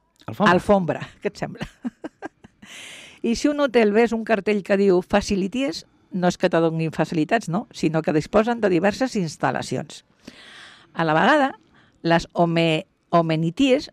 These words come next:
Speaker 2: són comodidades o serveis extras, inclosos el xabó del bany, i les commodities són mercancías, productos o matèries primes. Hi ha dotzenes d'aquestes trampes lingüístiques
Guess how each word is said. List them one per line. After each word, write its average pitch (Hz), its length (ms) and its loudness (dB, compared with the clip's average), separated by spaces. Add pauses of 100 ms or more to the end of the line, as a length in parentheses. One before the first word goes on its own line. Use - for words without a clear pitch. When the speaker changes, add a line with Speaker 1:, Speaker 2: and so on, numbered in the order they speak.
(100)
Speaker 2:
són 233 300 0
comodidades 185 760 0
o 175 100 0
serveis 170 460 2 (140)
extras, - 580 -6
inclosos 185 540 2 (100)
el 127 100 -2
xabó 127 300 -2
del 143 140 0
bany, 233 380 0 (300)
i 156 100 -2
les 143 220 0
commodities 147 640 -2
són 156 160 2
mercancías, 151 720 0
productos 156 600 0
o 156 120 -2
matèries 135 400 -2
primes. - 460 -12 (720)
Hi 214 100 6
ha 240 80 2
dotzenes 262 420 0
d'aquestes 185 460 -2
trampes 170 400 0
lingüístiques 240 720 -2